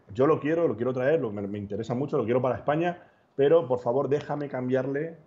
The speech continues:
el, el arte, déjame cambiarle las ilustraciones". Y se lo dimos a Agua Studio,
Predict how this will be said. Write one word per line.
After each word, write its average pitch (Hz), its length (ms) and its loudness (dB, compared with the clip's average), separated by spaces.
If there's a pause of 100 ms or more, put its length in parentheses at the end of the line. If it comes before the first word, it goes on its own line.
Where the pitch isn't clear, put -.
(120)
el, 95 920 2
el 107 160 2
arte, 107 380 0 (140)
déjame 123 280 -4
cambiarle 127 560 2
las 98 460 0
ilustraciones". 98 720 -4 (460)
Y 131 100 2
se 127 80 2
lo 120 80 6
dimos 127 220 4
a 143 60 2
Agua 135 260 4
Studio, 147 560 0